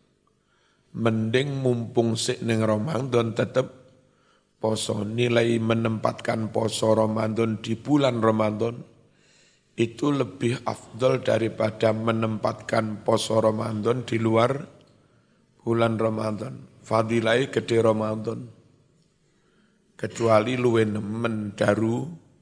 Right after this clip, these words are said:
darurat. Wa qad ikhtalafa, teman-teman wus prasulayan sapa al-fuqaha'u para ngulama ahli fikih.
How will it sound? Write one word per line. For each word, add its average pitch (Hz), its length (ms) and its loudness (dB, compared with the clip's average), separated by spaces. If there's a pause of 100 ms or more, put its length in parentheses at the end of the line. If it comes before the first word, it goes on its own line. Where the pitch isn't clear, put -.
(540)
darurat. 107 680 -2 (1500)
Wa 123 160 0
qad 117 240 4
ikhtalafa, 117 880 2 (1600)
teman-teman 117 720 4
wus 113 200 2
prasulayan 117 1160 2 (1800)
sapa - 560 2
al-fuqaha'u 110 1040 2
para 110 320 2
ngulama 110 800 2
ahli 104 320 2
fikih. - 440 -4